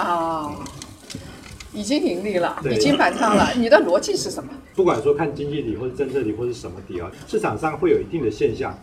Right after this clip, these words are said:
Speaker 2: 那像我们刚才说投资者情绪这个东西，
Speaker 1: 嗯。
Speaker 2: 简单问大家一件事情，
Speaker 1: 嗯。
Speaker 2: 投资市场赚钱的人多，赔钱的人多。那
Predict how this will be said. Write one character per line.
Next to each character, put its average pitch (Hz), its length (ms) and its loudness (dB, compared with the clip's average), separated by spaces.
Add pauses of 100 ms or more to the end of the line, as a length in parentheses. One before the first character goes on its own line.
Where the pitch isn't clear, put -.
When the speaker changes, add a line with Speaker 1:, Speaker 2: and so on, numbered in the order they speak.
Speaker 2:
那 170 280 0
像 196 160 2
我 - 80 0
们 113 140 0
刚 160 140 4
才 170 160 2
说 175 120 0
投 135 180 -4
资 160 60 0
者 160 140 2
情 110 240 -10
绪 - 180 -4
这 139 80 2
个 120 120 2
东 110 200 -4
西， 107 200 -8 (160)
Speaker 1:
嗯。 180 160 -12
Speaker 2:
简 123 180 0
单 175 180 0
问 185 160 6
大 131 120 -2
家 131 160 0
一 117 40 -4
件 113 200 -4
事 - 160 -8
情， 92 180 -12 (220)
Speaker 1:
嗯。 175 60 -10 (500)
Speaker 2:
投 170 180 6
资 208 180 -2
市 233 160 -4
场 - 300 -6 (160)
赚 208 240 2
钱 - 240 -6
的 120 80 -4
人 110 160 -4
多， 131 160 -2
赔 117 180 -8
钱 107 160 -8
的 104 80 -8
人 95 160 -8
多。 98 160 -12 (1400)
那 202 160 6